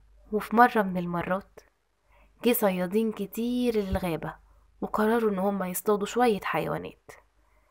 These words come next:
وكان من ضمنهم الأرنب صاحب القنفذ. وقع في إيد الصياد،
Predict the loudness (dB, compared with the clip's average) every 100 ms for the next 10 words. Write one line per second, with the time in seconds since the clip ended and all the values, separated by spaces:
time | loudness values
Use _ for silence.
0 | _ _ _ _ -2 0 0 -2 -4 -6
1 | -4 -6 -6 -8 -14 -20 _ _ -20 -10
2 | 0 4 4 2 -8 -12 -20 -20 -20 2
3 | 4 6 4 0 -2 -8 -8 -14 -14 -20
4 | _ _ _ _ _ _ 0 4 6 4
5 | 2 -4 -2 -2 -2 -4 -4 -2 2 2
6 | 2